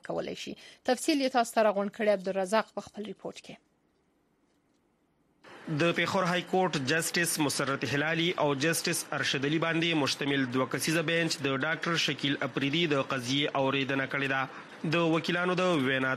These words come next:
Speaker 2: تر مخه عدالت یاد مقدمه د صوبایي حکومت له خوا ټاکلې شوي وکیل په خواست د وړاندې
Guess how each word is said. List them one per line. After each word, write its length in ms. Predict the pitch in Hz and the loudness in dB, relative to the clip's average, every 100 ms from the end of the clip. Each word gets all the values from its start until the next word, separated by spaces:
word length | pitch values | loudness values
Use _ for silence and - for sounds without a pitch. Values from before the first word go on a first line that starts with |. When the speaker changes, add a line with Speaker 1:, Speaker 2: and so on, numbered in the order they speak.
| 139 | -2
Speaker 2:
تر 140 | 135 160 | 0 0
مخه 220 | 160 170 160 - - - 160 | 0 -2 -2 -6 -14 -8 -2
عدالت 380 | 160 175 175 139 | 0 0 0 0
یاد 240 | 143 151 160 | 0 0 0
مقدمه 480 | 165 165 147 165 165 156 | 0 -2 -2 0 0 2
د 100 | 143 135 | 2 2
صوبایي 340 | - 135 156 156 | 0 0 2 0
حکومت 380 | - 165 160 165 | 0 -2 0 -2
له 80 | 156 | -2
خوا 200 | 170 175 165 | 0 2 2
ټاکلې 440 | 156 131 139 135 131 | -2 -2 -2 0 0
شوي 220 | 143 135 | 2 2
وکیل 320 | 135 147 135 - | 2 0 -2 -2
په 140 | 123 | -4
خواست 520 | - 156 170 165 - - | 0 2 2 0 -4 -12
د 440 | - - - 160 | -14 -14 -6 0
وړاندې 460 | 170 165 175 180 | 2 4 4 4